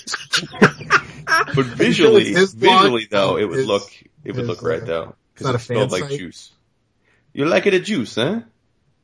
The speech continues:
Speaker 1: So David, what do you think about Roku?
Speaker 3: Uh,
Speaker 2: He prefers
Speaker 1: Would
Speaker 2: the, uh, he prefers the, the, uh, Google, Google Chromecast instead.
Speaker 1: See, now you're taking my joke, but that's okay. Spread it around.
Speaker 3: Uh,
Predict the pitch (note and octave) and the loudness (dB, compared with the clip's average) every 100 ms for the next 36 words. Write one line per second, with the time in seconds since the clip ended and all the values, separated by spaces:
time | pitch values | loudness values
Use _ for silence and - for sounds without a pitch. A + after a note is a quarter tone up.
0 | _ B3+ G3 C#4 F#3 A#2+ B2+ G#3 B3 B3+ | _ -6 0 4 4 2 2 4 4 4
1 | A#3+ G#3 F#3+ F#3 F3 - D#3 F2+ - _ | 2 2 0 2 0 2 2 2 -4 _
2 | _ _ _ _ - G2+ A2+ A2 G2+ F#2 | _ _ _ _ -10 -4 -2 0 -2 -6
3 | F2+ E2+ - - - - - B2+ A#2+ A2+ | -10 -12 -12 -16 -18 -20 -12 -10 -8 -8
4 | - A#2 G#2 - G2+ F#2 E2+ E2 - - | -4 -4 0 0 2 0 0 -4 -8 -12
5 | G#2 - - G2 C#2 E2+ - F2 F2 D2 | -12 -10 -6 -6 -6 -8 -8 -8 -6 -6
6 | - G2 G#2 - - G2+ - F#2 F2 - | -6 -8 -8 -10 -8 -8 -4 -4 -4 -8
7 | - - - - D#3 - - _ - D3+ | -10 -12 -16 -12 -12 -14 -20 _ 0 0
8 | C3+ A#2+ C3 C#3 B2+ E3 C#3+ D3+ D3 E3+ | 4 4 6 4 2 2 0 2 0 2
9 | A3+ B2+ A#2 - B2+ C3+ - - C#3+ - | 2 0 -4 -6 -4 -6 -10 -6 -4 -4
10 | - _ - D3 F3+ G#3+ F#3 C3+ G2 F#2+ | -8 _ -4 -2 0 0 0 0 -2 -6